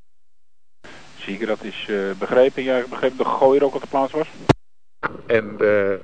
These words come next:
Speaker 2: Adriana is over te plaatsen en de Blaricum één is, eh, bijna te plaatsen. En, eh, de opvarenden zijn, eh, safe, zover ik het kan bekijken, en er staat bijna overeind. Voor de Paal voor de ingang van de aanloophaven van Huizen in de Geul.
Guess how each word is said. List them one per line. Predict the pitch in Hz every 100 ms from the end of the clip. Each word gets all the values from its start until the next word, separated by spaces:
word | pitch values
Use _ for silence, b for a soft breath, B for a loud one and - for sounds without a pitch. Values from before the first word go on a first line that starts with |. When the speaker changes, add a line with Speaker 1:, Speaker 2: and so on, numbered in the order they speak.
| -
Speaker 2:
Adriana | 117 117 117 123 143 139 120
is | 107 -
over | 139 147 - -
te | -
plaatsen | 147 131 131 127 127 -
en | 110 113 113 104
de | 107 107 95
Blaricum | 120 110 110 107
één | 113 113 110
is, | 110 101 - 110
eh, | 104 101
bijna | 127 127 120 98
te | -
plaatsen. | 98 85 - - B B B B B B B -
En, | 95 98
eh, | 98 98 95 92 - - - - - - -
de | 101 95
opvarenden | - 127 120 107 98
zijn, | - 92
eh, | 98 98 92
safe, | - 123 127 -
zover | - - - 104
ik | 101
het | 95
kan | 113
bekijken, | 92 110 98
en | 107
er | 104
staat | 127 101
bijna | 113 110
overeind. | 110 98 92 - - B B B B - - - - -
Voor | - 113
de | 101 - -
Paal | - 160 175
voor | 135
de | 113
ingang | 143 156 151 147
van | - 98
de | - -
aanloophaven | 127 147 135 113 117 117 110
van | 101 95
Huizen | 92 113 120 110 110
in | 120 120
de | 117
Geul. | - 101 87